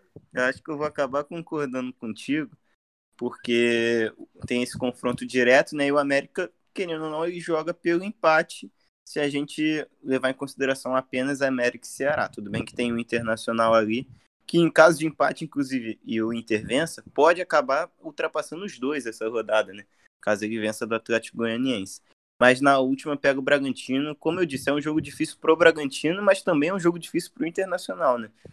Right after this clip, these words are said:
Ainda mais que o Inter joga fora de casa. Então é um confronto que não dá pra arriscar um vencedor.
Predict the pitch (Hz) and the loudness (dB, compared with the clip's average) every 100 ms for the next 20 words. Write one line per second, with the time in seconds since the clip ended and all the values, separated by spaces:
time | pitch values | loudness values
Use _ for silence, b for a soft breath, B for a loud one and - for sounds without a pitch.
0 | B - 120 117 120 131 139 135 135 123 | B 6 6 6 2 -2 -4 -2 -4 -2
1 | 123 131 - 127 151 - - 120 107 92 | -4 -6 -4 -4 -4 -8 2 2 2 -4
2 | _ _ _ _ - 110 117 117 120 127 | _ _ _ _ -12 -6 -4 -4 -4 -6
3 | 120 127 127 - - 143 139 139 139 123 | -4 -2 -2 -4 -2 0 2 0 2 2
4 | 143 147 151 131 - 127 127 131 131 135 | 2 -2 -6 -6 -2 0 0 -2 0 -2
5 | 131 160 127 107 | -2 -4 -2 -4